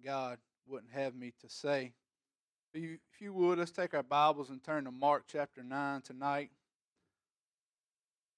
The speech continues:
Mark chapter nine, we're gonna begin reading in verse number fourteen. If you don't mind standing and reading of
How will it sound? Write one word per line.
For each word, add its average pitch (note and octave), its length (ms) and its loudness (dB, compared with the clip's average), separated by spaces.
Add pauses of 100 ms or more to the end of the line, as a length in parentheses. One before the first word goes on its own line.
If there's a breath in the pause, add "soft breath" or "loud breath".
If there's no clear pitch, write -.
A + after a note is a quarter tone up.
(100)
Mark D3+ 240 4
chapter D#3+ 360 2
nine, D3 440 0
we're C#3+ 60 -6
gonna D3 200 -4
begin C#3 380 -6
reading C#3+ 380 0
in B2+ 100 -10
verse C#3 360 -2
number C3+ 200 -12
fourteen. C#3+ 680 -8
If - 300 -20
you D#3 60 -6
don't C#3 140 -2
mind C#3 320 0
standing C#3+ 440 -8
and B2+ 80 -10
reading C#3+ 380 -2 (460)
of A#2 100 -20